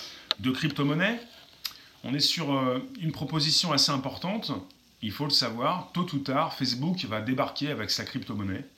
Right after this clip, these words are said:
Vous allez de plus en plus utiliser,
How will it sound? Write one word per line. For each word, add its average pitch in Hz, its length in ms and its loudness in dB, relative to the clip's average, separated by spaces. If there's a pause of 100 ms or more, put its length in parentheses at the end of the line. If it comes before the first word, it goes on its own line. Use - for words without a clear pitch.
(720)
Vous 117 240 -2
allez 113 240 -4 (220)
de 123 60 0
plus 147 260 -2
en 147 80 2
plus - 420 -2 (240)
utiliser, 143 600 2